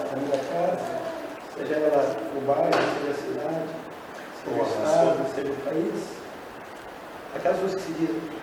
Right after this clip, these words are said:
Speaker 1: responsáveis
Speaker 2: Que foram eleitas pra isso.
Speaker 1: foram eleitas
Speaker 2: Elas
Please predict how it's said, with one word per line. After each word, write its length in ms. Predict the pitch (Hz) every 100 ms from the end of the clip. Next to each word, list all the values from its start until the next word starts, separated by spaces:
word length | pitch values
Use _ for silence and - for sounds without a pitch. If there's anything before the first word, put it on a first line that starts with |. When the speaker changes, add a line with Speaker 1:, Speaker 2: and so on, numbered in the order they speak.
| - 170
Speaker 1:
responsáveis 960 | 202 - - - - - - - - - - - - - - - -
Speaker 2:
Que 80 | -
foram 260 | 143 135 123
eleitas 500 | 117 131 - - -
pra 160 | -
isso. 320 | 110 - - - - -
Speaker 1:
foram 240 | 165 165 165 -
eleitas 460 | 160 160 160 156 -
Speaker 2:
Elas 80 | -